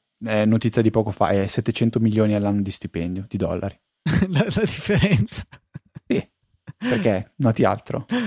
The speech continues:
Speaker 2: Giusto, giusto, no, no, no, faccio
Speaker 1: Ah, no,
Speaker 2: fatica.
Speaker 1: comunque è, è la persona, è la, da quel che ho letto, è la persona più pagata al mo-, con lo stipendio più alto al mondo. Secondo soltanto, eh, no, ah, ecco, ecco,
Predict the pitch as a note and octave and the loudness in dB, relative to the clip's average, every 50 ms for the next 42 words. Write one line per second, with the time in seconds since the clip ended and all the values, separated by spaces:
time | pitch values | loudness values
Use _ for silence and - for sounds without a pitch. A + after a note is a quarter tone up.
0 | F3 C#3 - - D#3 C#3+ - - D3+ C#3+ C3+ - - - D3+ D3 D#3 E3+ F3+ G3 | -4 -6 -4 -4 -4 -4 -4 -6 -10 -10 -10 -10 -8 -6 -6 -4 -2 0 4 6
1 | G3+ G#3+ G#3+ F#3+ E3 - - D3 - - B2+ C3+ C3+ - D3+ D#3 F3+ D#3+ C#3+ D3+ | 6 8 8 6 6 4 0 -2 0 4 4 4 6 8 8 8 8 8 8 8
2 | C3 A#2 A2+ B2+ C3+ C3+ - D#3+ C#3+ C3+ B2 A#2+ - - C3+ C3 - - - - | 8 8 8 8 8 8 8 8 8 8 8 6 6 4 2 2 2 0 2 4
3 | C#3+ D3 D#3 D#3 D#3+ D#3+ D#3+ - - _ _ _ _ - D3+ C#3 B2 B2 - - | 6 6 6 6 6 6 4 2 -2 _ _ _ _ -6 -2 0 0 0 0 2
4 | C#3 C3+ B2+ - D3+ C#3 - - - C3 B2 B2 B2 A#2+ A#2 A#2+ A#2 A#2 A#2 A#2+ | 2 2 2 2 0 -2 0 2 4 4 6 6 6 6 6 6 6 4 4 4
5 | B2+ C3+ - - B2+ A2 A2 - - - C3 C3 B2 - B2 - A2 G#2+ A#2 A2 | 2 2 0 2 2 2 2 2 0 0 0 0 0 0 0 0 2 2 4 2
6 | G#2+ - A2+ G#2+ G#2+ G2+ - - - B2 A#2 - B2+ A#2 B2+ B2+ A#2+ A2 A2+ G2+ | 2 2 0 0 0 -2 0 4 4 4 4 4 4 6 6 6 6 6 4 0
7 | G2+ - - G2+ G#2 G2+ G2+ G2+ F#2+ F#2+ G2+ G#2 - _ _ _ - _ _ _ | 0 0 -2 -4 -2 -2 -2 -2 -2 -4 -6 -6 -10 _ _ _ -20 _ _ _
8 | _ - - - C#3 A#2+ - C#3+ C#3+ D3 D3+ D3+ D3+ - C#3 A#2+ A2 - B2 A2+ | _ -8 -2 0 2 4 8 8 8 8 8 6 4 4 2 2 2 2 2 4
9 | A#2+ B2 B2 B2 - C3+ C3 B2+ B2+ B2+ C3+ - - A#2+ G#2+ G#2 G#2 G2+ G2+ G2+ | 4 4 2 2 4 4 4 4 4 2 2 0 2 4 4 4 4 4 2 0
10 | G2+ G2+ - D#3 C#3 C#3+ A#2+ - - - - - - - - - - _ _ _ | -2 -4 0 4 6 6 6 6 2 -6 -20 -20 -20 -20 -20 -20 -20 _ _ _
11 | _ - E3 D#3+ D3 C#3+ C3+ - - C#3 C3+ C#3 C#3+ C3 - C#3+ | _ 4 6 6 8 6 6 6 6 8 8 8 8 6 6 4